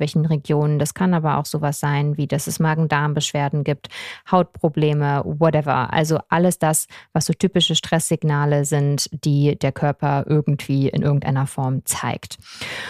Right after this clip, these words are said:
Und in dieser Zeit, wo die Menschen gemobbt werden und wo sie Opfer sind, ähm, haben wir es natürlich mit einer ganz deutlichen Leistungsminderung zu tun. Das ist eine Zeit, in der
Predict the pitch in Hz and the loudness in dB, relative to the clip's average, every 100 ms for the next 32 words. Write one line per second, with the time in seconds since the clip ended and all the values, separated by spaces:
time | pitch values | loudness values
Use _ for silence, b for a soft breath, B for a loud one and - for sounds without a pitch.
0 | B - 175 175 170 185 185 214 214 - | B 0 4 4 2 2 4 4 2 2
1 | 185 165 156 160 170 185 180 170 160 165 | 2 2 0 0 2 2 2 2 2 2
2 | - 160 156 151 151 151 - - 147 143 | 2 2 2 2 2 0 -2 -2 0 0
3 | 139 143 156 147 156 151 151 - 165 - | 0 0 0 0 0 0 0 -2 -2 -2
4 | 147 143 147 156 190 - - 147 147 - | -2 0 2 2 2 0 0 0 0 -2
5 | 156 156 160 160 147 - 156 160 - 139 | 0 2 2 0 -2 -2 -2 -2 -2 -2
6 | 143 151 156 - 147 139 - 143 151 139 | 0 0 0 -2 -2 0 -2 -2 0 0
7 | 147 156 151 143 147 151 147 147 - - | -2 -4 -4 -2 -2 0 -2 -2 -6 -8
8 | - 165 156 175 160 - 160 - - 156 | -4 -2 0 -2 -6 -6 -6 -4 -2 -2
9 | 156 - 165 165 - 165 151 143 143 139 | -2 -2 0 0 -2 -4 0 0 0 -2